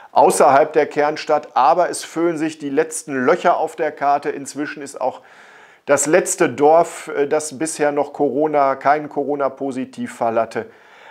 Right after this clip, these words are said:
bei uns vertreten. Die Fälle, die wir haben, sind, äh, vom Alter her zwischen einem und einundsiebzig Jahren. Wir hatten in der Woche ja einen, oder das hatte ich in der letzten Rathaus-T-V-Folge berechnet,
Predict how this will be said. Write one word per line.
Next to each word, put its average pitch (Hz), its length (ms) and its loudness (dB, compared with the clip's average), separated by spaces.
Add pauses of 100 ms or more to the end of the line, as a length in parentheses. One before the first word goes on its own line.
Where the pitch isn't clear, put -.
bei 120 300 4
uns 135 480 -2
vertreten. 139 880 0 (560)
Die 151 380 -4
Fälle, 156 460 2
die 131 320 -4
wir 190 260 6
haben, 165 560 2
sind, 156 420 -2
äh, 139 360 2
vom 135 280 0
Alter 151 360 2
her 139 220 -2
zwischen 127 440 -12
einem 135 380 -4
und 113 280 -12 (140)
einundsiebzig 175 920 -2
Jahren. 151 380 2 (420)
Wir 123 180 2
hatten 156 260 2
in 143 160 -6
der 139 220 4
Woche 143 260 -2
ja 127 300 0
einen, 120 300 -8
oder 107 80 -6
das 104 160 -6
hatte 123 160 -6
ich - 80 -10
in 107 60 -6
der 104 100 -4
letzten 123 400 -4
Rathaus-T-V-Folge 120 1160 0
berechnet, 113 500 -6